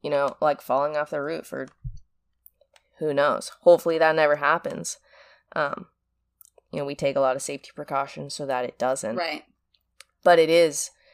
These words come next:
Speaker 1: it's a dangerous construction job.
Speaker 2: It's true.
Speaker 1: Um, that also happens to be really dope.
Speaker 2: Mm-hmm.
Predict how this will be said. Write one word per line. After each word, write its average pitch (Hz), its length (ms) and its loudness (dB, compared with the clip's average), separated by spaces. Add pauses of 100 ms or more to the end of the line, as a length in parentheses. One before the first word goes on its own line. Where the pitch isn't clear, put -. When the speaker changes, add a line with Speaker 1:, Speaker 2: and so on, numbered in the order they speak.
(300)
Speaker 1:
it's - 160 -4
a 165 60 4
dangerous 156 760 -4 (120)
construction 151 760 -6
job. 110 420 -4
Speaker 2:
It's - 120 -20
true. 330 220 -16 (480)
Speaker 1:
Um, 139 320 -8
that 143 120 2
also 147 240 4
happens 156 380 -4
to - 100 -8
be 180 140 -8
really 151 320 -4
dope. 240 320 -2
Speaker 2:
Mm-hmm. 220 380 -2